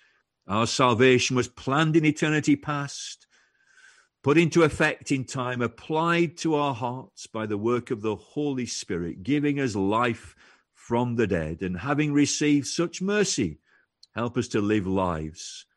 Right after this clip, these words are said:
fully compliant, fully following, wholeheartedly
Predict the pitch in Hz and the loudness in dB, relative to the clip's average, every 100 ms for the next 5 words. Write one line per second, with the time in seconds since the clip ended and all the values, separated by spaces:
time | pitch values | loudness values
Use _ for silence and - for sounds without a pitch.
0 | _ _ _ _ - 208 190 175 - 147 | _ _ _ _ 2 6 6 4 0 -4
1 | 127 - 110 90 78 82 - - _ _ | -6 -6 -6 -6 -8 -16 -20 -20 _ _
2 | _ _ _ _ - 196 190 170 - 110 | _ _ _ _ -2 4 4 4 2 0
3 | 98 87 80 82 _ _ _ _ 220 233 | 0 -2 -6 -12 _ _ _ _ 0 2
4 | 233 180 165 139 117 107 85 80 76 | 2 0 0 0 0 -2 -6 -6 -8